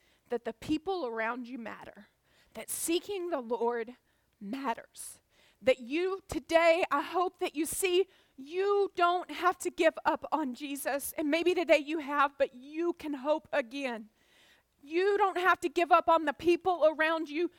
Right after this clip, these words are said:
You can lift your eyes. You don't have to stay stuck where you're at, angry at the world or,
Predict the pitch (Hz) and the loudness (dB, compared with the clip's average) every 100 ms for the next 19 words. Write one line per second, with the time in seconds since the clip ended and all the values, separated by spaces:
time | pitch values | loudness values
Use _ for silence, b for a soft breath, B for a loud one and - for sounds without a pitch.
0 | b - 294 339 339 - 302 320 349 392 | b -8 0 0 0 -2 -2 2 2 2
1 | - 302 - 269 247 226 220 - - b | -4 -2 4 6 6 4 -2 -8 -12 b
2 | b _ 233 330 403 403 392 339 370 330 | b _ -8 -2 0 4 2 4 2 2
3 | 302 - 359 339 - - 320 - - _ | 0 0 2 2 0 2 2 2 -8 _
4 | 330 311 302 269 285 285 - b b b | 0 2 0 2 4 4 2 b b b
5 | _ 320 302 294 302 285 277 - 339 - | _ 2 2 0 -2 -2 -2 -2 -2 2
6 | 294 277 302 294 294 277 - 285 277 277 | 2 4 6 6 4 0 4 6 6 4